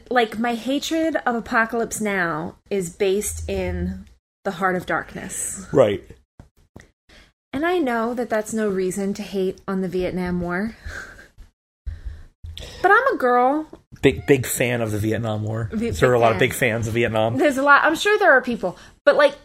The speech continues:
Speaker 1: so I'm a girl. I don't really <coughs> like war movies.
Speaker 2: Sure.
Speaker 1: I mean, there are some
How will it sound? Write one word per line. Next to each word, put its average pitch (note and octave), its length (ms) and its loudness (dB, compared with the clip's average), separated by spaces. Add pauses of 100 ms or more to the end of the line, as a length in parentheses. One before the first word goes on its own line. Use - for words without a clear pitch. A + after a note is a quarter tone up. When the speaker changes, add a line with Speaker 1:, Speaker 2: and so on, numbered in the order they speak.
Speaker 1:
so - 200 -2
I'm F#4 180 4
a E4 60 2
girl. C#4 520 2 (200)
I C4 80 2
don't D#4+ 280 2
really D4 220 0
<coughs> A3+ 120 4
like C4 220 -2
war G#4+ 280 4
movies. B4+ 720 0
Speaker 2:
Sure. - 240 2 (1400)
Speaker 1:
I C4 60 4
mean, D#4+ 180 2
there D#4+ 120 2
are D#4+ 60 0
some - 360 0